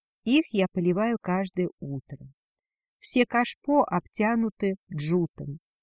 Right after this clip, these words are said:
Мне нравится, как он сочетается с деревом. «Таня, очнись!» Мага стоит передо мной и щёлкает пальцами. «Что?»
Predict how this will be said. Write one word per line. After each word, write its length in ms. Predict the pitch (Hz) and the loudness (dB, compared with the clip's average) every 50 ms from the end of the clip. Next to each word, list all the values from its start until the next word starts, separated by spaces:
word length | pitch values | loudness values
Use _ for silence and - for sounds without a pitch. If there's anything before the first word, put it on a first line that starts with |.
| _ 220 | _ 0
Мне 240 | 226 254 269 302 294 | 2 4 4 4 4
нравится, 640 | 294 311 320 320 294 226 180 - - - - 156 | 2 2 2 0 0 0 -2 -2 -4 -6 -8 -6
как 260 | - 170 165 - - | -4 -2 -4 -2 -2
он 140 | 208 214 202 | -2 -2 -2
сочетается 800 | - - 185 - - 170 - - 196 196 196 190 - - 190 185 | -2 -4 -6 -8 -8 -8 -4 -2 0 0 0 0 0 -2 -2 0
с 100 | 170 160 | 0 -2
деревом. 640 | 160 185 190 190 175 156 123 113 113 113 113 135 - _ _ _ _ _ _ _ _ | -2 0 0 2 0 0 -4 -8 -12 -14 -16 -16 -20 _ _ _ _ _ _ _ _
«Таня, 520 | - 175 196 214 202 180 156 139 131 131 131 - | 2 4 6 6 6 4 2 0 -4 -8 -6 -4
очнись!» 760 | 147 165 - - - 233 254 294 277 214 156 - - - - _ _ _ _ _ _ _ _ - | -2 -2 -2 0 2 2 4 4 4 4 2 0 -4 -12 -18 _ _ _ _ _ _ _ _ -2
Мага 320 | 165 190 214 220 180 202 196 | 2 2 4 4 2 0 -2
стоит 320 | - - 214 208 214 - | -2 -2 0 0 0 0
передо 380 | _ - 196 196 175 196 196 202 | _ -2 -2 0 2 2 2 2
мной 240 | 214 220 247 254 - | 2 0 0 0 0
и 120 | - 170 | -2 -2
щёлкает 520 | 160 - - 196 196 196 - - 175 175 - _ | -4 -2 -2 -2 -2 -2 -2 -2 -4 -4 -4 _
пальцами. 560 | - 160 143 139 - - - - - 139 143 - _ _ _ _ _ _ | -2 -2 -2 -2 -4 -8 -14 -16 -14 -14 -14 -16 _ _ _ _ _ _
«Что?» 400 | - - - - 330 302 226 156 | -14 -14 -2 2 2 4 4 2